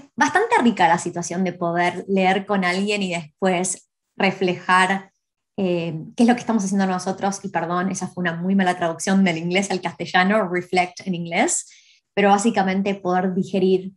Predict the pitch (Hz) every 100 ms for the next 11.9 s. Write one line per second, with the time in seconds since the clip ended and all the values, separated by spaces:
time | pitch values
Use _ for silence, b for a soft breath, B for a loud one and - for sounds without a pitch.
0 | _ 202 196 180 170 175 170 180 180 185
1 | 185 185 B B _ - 190 - _ -
2 | 240 311 262 214 196 240 233 233 233 233
3 | _ - 226 202 208 214 214 196 208 208
4 | 202 220 196 220 196 185 190 202 202 202
5 | 202 202 - b b b b - 466 349
6 | 208 190 - _ 339 339 320 349 320 294
7 | 269 240 196 185 170 156 - _ _ _
8 | _ _ _ _ - _ _ 247 277 349
9 | - 339 320 294 302 311 - 226 226 226
10 | 208 208 214 208 208 208 233 _ _ _
11 | _ _ _ - 349 392 392 381